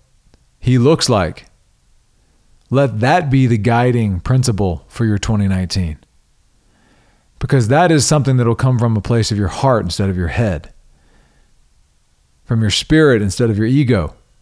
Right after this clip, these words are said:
And it's a signal from that man in twelve months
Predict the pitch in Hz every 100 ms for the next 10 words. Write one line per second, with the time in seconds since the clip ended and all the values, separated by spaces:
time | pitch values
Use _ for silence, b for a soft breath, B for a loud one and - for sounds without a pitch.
0 | _ _ _ _ _ _ _ _ _ _
1 | _ _ _ _ _ _ _ _ _ _
2 | _ _ _ _ _ _ _ _ _ _
3 | _ _ _ _ _ _ _ _ _ _
4 | _ _ _ _ _ - 123 113 107 -
5 | 170 135 101 71 - _ _ _ _ _
6 | _ _ _ 135 127 127 127 131 131 117
7 | - 123 113 127 123 90 - -